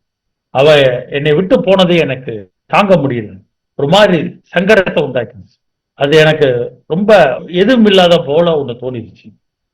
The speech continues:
அதான் எனக்கு கஷ்டமா இருக்கு." "சரி, அரிப்பு எப்படி இருக்குன்னா?" "அவன் அம்மாட்ட கொடுங்க" அப்படின்னா, அம்மாட்ட கேட்டேன். "வரட்டு வரட்டுன்னு இழுக்குறா சார், போதும், எனக்கு இது போதும்,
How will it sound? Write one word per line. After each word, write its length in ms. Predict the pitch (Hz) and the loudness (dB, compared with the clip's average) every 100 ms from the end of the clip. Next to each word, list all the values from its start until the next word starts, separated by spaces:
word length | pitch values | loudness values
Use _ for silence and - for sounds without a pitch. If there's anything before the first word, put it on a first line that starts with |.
| _ _ | _ _
அதான் 280 | 123 147 135 - _ | -2 -2 -2 -8 _
எனக்கு 360 | 135 127 123 - | -10 -10 -12 -18
கஷ்டமா 400 | 123 - 135 120 | -18 -10 -8 -8
இருக்கு." 200 | 104 _ _ _ _ _ _ _ _ _ - | -10 _ _ _ _ _ _ _ _ _ 0
"சரி, 140 | 175 | 2
அரிப்பு 420 | 156 185 247 240 | 4 4 2 0
எப்படி 200 | 165 143 | -2 -2
இருக்குன்னா?" 280 | 139 127 120 - _ _ | -6 -6 -10 -14 _ _
"அவன் 580 | 147 160 151 143 - - | 0 2 2 0 -4 -8
அம்மாட்ட 360 | 156 208 208 170 | 2 2 2 -2
கொடுங்க" 260 | 156 143 | -4 -4
அப்படின்னா, 320 | 139 120 113 113 | -6 -6 -10 -10
அம்மாட்ட 320 | 143 170 170 | -2 0 0
கேட்டேன். 280 | 123 123 - _ _ 139 | -4 -10 -16 _ _ -2
"வரட்டு 260 | 190 190 180 | -2 0 2
வரட்டுன்னு 460 | 156 160 - 151 131 | 2 0 -4 -4 -2
இழுக்குறா 380 | 147 - 135 101 | -4 -2 -4 -4
சார், 280 | - - _ _ _ _ _ _ _ _ _ | -14 -20 _ _ _ _ _ _ _ _ _
போதும், 400 | 147 143 135 139 _ _ _ _ _ - | -2 -2 -2 -10 _ _ _ _ _ -6
எனக்கு 300 | 147 160 151 | -2 0 -2
இது 180 | 143 143 | -4 -4
போதும், 460 | 143 120 117 - | -4 -4 -8 -16